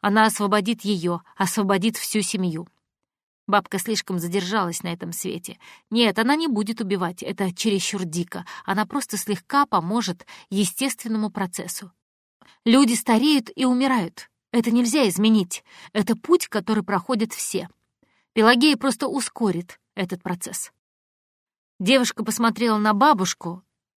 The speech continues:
и в ее взгляде были непривычная ненависть и отвращение, а любовь и нежность. Старуха все поняла. Она даже перестала кашлять, лишь тяжело дышала и смотрела на внучку взглядом, в котором читались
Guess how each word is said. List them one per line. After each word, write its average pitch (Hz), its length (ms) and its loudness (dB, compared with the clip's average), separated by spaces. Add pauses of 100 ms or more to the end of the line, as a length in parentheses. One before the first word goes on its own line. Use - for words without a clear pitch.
(120)
и 220 160 2
в - 20 0
ее 208 340 2
взгляде 202 520 0
были 202 240 2
непривычная 202 760 -2
ненависть 190 600 0
и - 20 -2
отвращение, 190 800 -6 (480)
а 180 140 2
любовь 190 500 0 (140)
и 175 100 -6
нежность. 175 680 -4 (840)
Старуха 214 500 -2
все 190 180 -4
поняла. 175 500 -4 (800)
Она 240 200 -4
даже 196 240 -2
перестала 196 520 -4
кашлять, - 680 -6 (340)
лишь 196 300 -4
тяжело 190 340 -2
дышала 190 520 0
и 185 60 -2
смотрела 185 520 -2
на 180 120 0
внучку 190 380 -4
взглядом, 185 540 -4
в - 80 -16
котором 185 360 -6
читались 190 560 -4